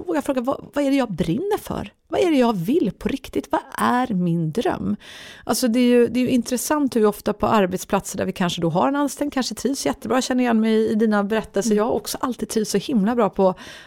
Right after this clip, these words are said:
Speaker 1: eh, alla arbetsplatser jag varit på, tror jag. Eh, men, men tänk så här, vi lägger så mycket tid då på utvecklingssamtal, sätta upp mål, göra prognoser, hitan och ditan, och sitta där med Q ett, Q två, hej och hå.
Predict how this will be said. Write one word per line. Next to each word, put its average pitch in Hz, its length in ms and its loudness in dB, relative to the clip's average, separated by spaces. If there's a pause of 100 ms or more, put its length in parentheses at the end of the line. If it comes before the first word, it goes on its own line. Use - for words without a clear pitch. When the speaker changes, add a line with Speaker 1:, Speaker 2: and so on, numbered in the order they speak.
(120)
Speaker 1:
eh, 202 180 0 (140)
alla 220 240 2
arbetsplatser 185 520 0
jag 170 40 -2
varit 156 200 0
på, 175 80 0
tror 165 180 2
jag. 160 100 -2 (800)
Eh, 180 60 0 (720)
men, - 240 -4
men 269 120 0
tänk 240 260 -2
så 247 120 0
här, 226 140 2 (500)
vi 214 140 0
lägger 214 240 0
så 262 180 -2
mycket 240 300 0
tid 202 260 2
då 180 200 0
på 165 360 -2 (360)
utvecklingssamtal, 180 1600 0
sätta - 320 -6
upp 185 180 -4
mål, 233 500 4
göra 190 100 0
prognoser, 220 680 0
hitan 202 260 -4
och 190 60 -2
ditan, 190 560 0
och 202 100 -8
sitta 202 220 -4
där 190 60 0
med 190 120 -2
Q 196 180 0
ett, - 120 -4
Q 196 160 -4
två, 180 220 0
hej 180 160 0
och 180 60 0
hå. 175 80 0